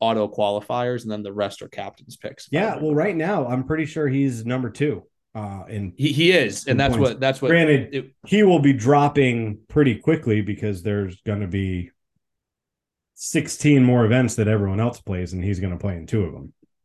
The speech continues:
Speaker 1: Yeah, when's the Ryder Cup? September, right? Usually?
Speaker 2: September, I think.
Speaker 1: Yeah. Um, the thing is, is, like, if for him to be in second place, like,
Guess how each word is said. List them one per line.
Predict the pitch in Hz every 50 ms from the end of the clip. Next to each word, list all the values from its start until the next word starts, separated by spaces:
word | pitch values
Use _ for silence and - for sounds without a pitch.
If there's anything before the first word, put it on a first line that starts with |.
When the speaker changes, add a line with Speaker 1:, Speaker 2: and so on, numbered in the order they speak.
| _ _ _ _ _ _ _ _ _ _ _ _ _ _ _ _ _ _ _ _ _ _ _ _ _ _ _ _ _ _ _ _ _ _ _ -
Speaker 1:
Yeah, | 139 139 131 - -
when's | 139 135 139 143 139 139
the | 135 120
Ryder | 107 107 123 123 110
Cup? | 110 - 104 - - _ _ _ _ _ _ _ _ _ _ _ _ _
September, | - - 107 - 107 104 107 123 135 127
right? | 110 107 127 135 - _ _ -
Usually? | - 123 127 139 135 135
Speaker 2:
September, | 143 107 92 98 107 107
I | 120 117
think. | - 139 139 143 139 - - _ _ _ _ _ _ -
Speaker 1:
Yeah. | 113 104 104 101 101 104 - _ _ _ _ _ _ _ _ _ _ _ _ _ _ _ -
Um, | 113 110 107 104 101 101 101 - - -
the | 135 - 147 139
thing | 139 165 175 160 131
is, | 143 196 180 135
is, | 113 110
like, | 123 113 110 117
if | 117 -
for | - 131
him | 120 143 170 165
to | 147
be | 135 143 135
in | 120 107
second | - - 139 131 - 120 110 -
place, | - 151 - -
like, | 139 127 120 - _